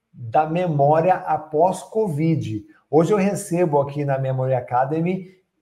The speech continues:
centenas de e-mails todos os meses de mensagens de pessoas pedindo uma solução porque perdeu a memória, tá com dificuldade de memorização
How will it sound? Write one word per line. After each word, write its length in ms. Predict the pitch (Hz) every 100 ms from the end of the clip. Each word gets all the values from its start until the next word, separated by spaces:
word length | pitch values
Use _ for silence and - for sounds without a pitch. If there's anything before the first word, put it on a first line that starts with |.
| _ -
centenas 1000 | - 185 185 165 175 180 220 226 214 160
de 120 | 202
e-mails 580 | 190 160 180 - - -
todos 420 | 196 214 202 202
os 160 | 226 165
meses 480 | 156 175 185 170 143
de 60 |
mensagens 680 | 160 160 - 147 160 165 156
de 60 | 156
pessoas 400 | 170 - 175 -
pedindo 500 | 190 151 139 190 202
uma 160 | 190
solução 720 | - 190 190 180 - 175 196 - - -
porque 300 | 160 190 190
perdeu 640 | 196 196 151 127 165 214
a 60 | 208
memória, 500 | 208 165 156 165 170
tá 100 | 156
com 140 | 165
dificuldade 460 | 160 - 147 147 -
de 80 | 185
memorização 800 | 180 175 156 143 170 208 -